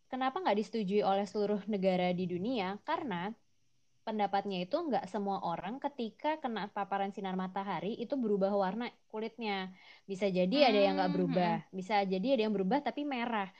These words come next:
Speaker 1: Padahal tadi dia si P A ini gradingnya pakai
Speaker 2: Darkening ya.
Speaker 1: darkening
Speaker 2: Darkening berarti
Speaker 1: gitu.
Speaker 2: menggelap.
Speaker 1: Menggelap,
Speaker 2: Mm-mm.
Speaker 1: betul. Nah, makanya kalau di negara-negara di Eropa atau Amerika, itu banyak banget produk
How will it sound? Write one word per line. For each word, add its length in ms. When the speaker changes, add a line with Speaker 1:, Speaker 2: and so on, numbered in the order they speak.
Speaker 1:
Padahal 240
tadi 240
dia 400
si 560
P 160
A 80
ini 320
gradingnya 560
pakai 400
Speaker 2:
Darkening 720
ya. 240
Speaker 1:
darkening 320
Speaker 2:
Darkening 400
berarti 240
Speaker 1:
gitu. 320
Speaker 2:
menggelap. 800
Speaker 1:
Menggelap, 480
Speaker 2:
Mm-mm. 160
Speaker 1:
betul. 340
Nah, 160
makanya 400
kalau 320
di 160
negara-negara 640
di 80
Eropa 640
atau 240
Amerika, 720
itu 160
banyak 400
banget 400
produk 320